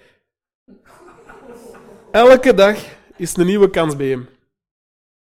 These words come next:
Elke dag kan je bij hem komen en genezen worden. Ze zegt me dat zo dikwijls. Als ik niet goed bezig ben, ze zegt: "Je bent toch opgestaan vandaag? Je hebt weer een dag erbij gehad. Er zijn er vele dood, je leeft nog.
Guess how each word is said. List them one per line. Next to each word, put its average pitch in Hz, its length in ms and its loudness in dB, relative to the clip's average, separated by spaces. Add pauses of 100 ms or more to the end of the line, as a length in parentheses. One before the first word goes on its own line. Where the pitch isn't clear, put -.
(540)
Elke 247 400 2
dag 202 320 -4
kan 190 120 -4
je 175 60 -2
bij 175 100 -2
hem 170 140 -4
komen 180 360 -2 (300)
en 151 140 -12
genezen 151 360 -6
worden. 135 280 -10 (260)
Ze 165 80 -16
zegt 220 160 -4
me 226 80 -4
dat 208 200 0
zo 285 220 -2
dikwijls. 185 520 -6 (400)
Als 170 160 -10
ik - 160 -20 (300)
niet 247 200 2
goed 277 140 2
bezig 269 380 -4
ben, 254 200 -6
ze 220 100 -4
zegt: 208 180 -4
"Je 139 80 -16
bent 147 140 -12
toch 156 140 -2
opgestaan 202 440 -4
vandaag? 143 360 -10
Je 202 60 -4
hebt 226 100 -4
weer 262 40 -4
een 262 80 -4
dag 269 220 -2
erbij 175 180 -4
gehad. 139 220 -10
Er - 580 -20
zijn 135 120 -18
er 139 80 -12
vele 180 240 0
dood, 196 400 -2
je 185 200 -10
leeft 143 240 -4
nog. 120 200 -20